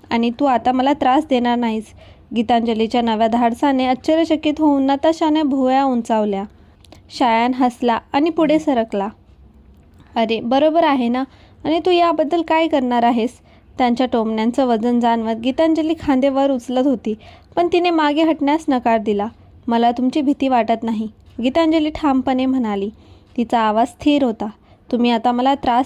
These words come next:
देणार नाही." गीतांजलीच्या नव्या धाडसाच्या भाराने भारलेले शब्द हवेत लटकले.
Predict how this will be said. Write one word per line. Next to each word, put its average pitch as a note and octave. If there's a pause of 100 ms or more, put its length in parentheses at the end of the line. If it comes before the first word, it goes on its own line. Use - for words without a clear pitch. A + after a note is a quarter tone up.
देणार A#3
नाही." A3+ (400)
गीतांजलीच्या A#3
नव्या A3+
धाडसाच्या A#3
भाराने B3
भारलेले B3
शब्द A#3 (180)
हवेत C#4+
लटकले. A3+